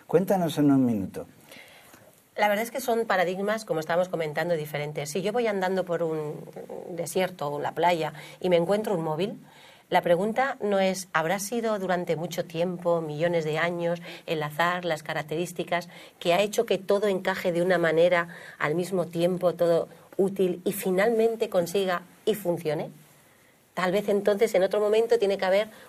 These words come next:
Speaker 2: un satélite donde nos mandan ondas y puede funcionar.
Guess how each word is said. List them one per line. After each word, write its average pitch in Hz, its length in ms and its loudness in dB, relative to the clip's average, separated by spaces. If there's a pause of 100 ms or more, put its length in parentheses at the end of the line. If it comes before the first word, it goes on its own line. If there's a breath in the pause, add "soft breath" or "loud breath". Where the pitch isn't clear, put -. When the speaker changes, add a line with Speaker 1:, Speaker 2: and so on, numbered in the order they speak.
Speaker 2:
un 185 140 -4
satélite 196 720 0
donde 160 300 4
nos 147 160 2
mandan 165 320 2
ondas 185 340 2
y 170 40 -6
puede 175 240 4
funcionar. 165 460 -4